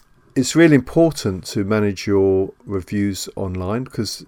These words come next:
it's, um, you're wasting your money otherwise on advertising. If you have a bad reputation, bad reviews, no one's gonna buy from you. So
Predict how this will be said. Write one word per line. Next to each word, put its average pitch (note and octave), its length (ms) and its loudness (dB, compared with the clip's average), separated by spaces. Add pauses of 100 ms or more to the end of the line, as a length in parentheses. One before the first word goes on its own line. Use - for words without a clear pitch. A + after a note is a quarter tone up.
(300)
it's, - 440 -4
um, F#2+ 560 -2 (1600)
you're B2 120 8
wasting C#3 400 6
your A2 80 0
money A2 280 2
otherwise E2 520 -6
on - 120 -8
advertising. F#2 420 -6
If - 120 -8
you C3 60 2
have A2 100 0
a - 20 -6
bad G#2 280 4
reputation, F#2 720 -4 (220)
bad F#2+ 260 -2
reviews, E2+ 460 -8
no G#2 160 -4
one's F#2 180 -6
gonna F2 160 -6
buy F2+ 240 -8
from D#2 300 -12
you. C#2+ 100 -12 (540)
So F#2+ 480 -2